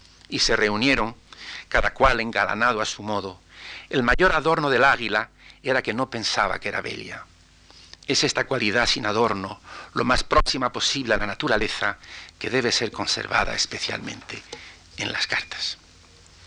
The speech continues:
Pero volvamos, para terminar hoy,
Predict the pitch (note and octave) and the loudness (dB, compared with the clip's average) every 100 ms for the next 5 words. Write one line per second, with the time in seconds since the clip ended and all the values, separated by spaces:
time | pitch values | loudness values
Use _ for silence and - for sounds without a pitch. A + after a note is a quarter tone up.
0 | - - - - - - - - B2 A2+ | -20 -20 -20 -20 -20 -20 -10 -2 2 4
1 | C#3+ D#3+ C3+ - - - - - - - | 4 4 2 -2 -8 -18 -18 -16 -14 -4
2 | A#2+ G#2 G#2 A#2 B2+ G#2+ G#2+ | -2 0 0 2 4 4 0